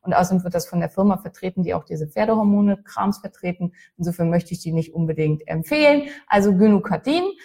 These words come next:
und auf der anderen Seite eben Progesteron. Präparatname ist zum Beispiel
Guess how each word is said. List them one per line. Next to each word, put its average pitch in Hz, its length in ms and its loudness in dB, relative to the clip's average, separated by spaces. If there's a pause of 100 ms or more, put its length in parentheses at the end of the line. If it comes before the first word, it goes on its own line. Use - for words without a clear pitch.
(160)
und 233 120 2
auf 233 120 0
der 240 160 2
anderen 190 260 2
Seite 180 340 -2
eben 156 360 -6
Progesteron. 220 880 0
Präparatname 165 840 -4
ist - 140 -12
zum 165 120 -8
Beispiel 156 280 -8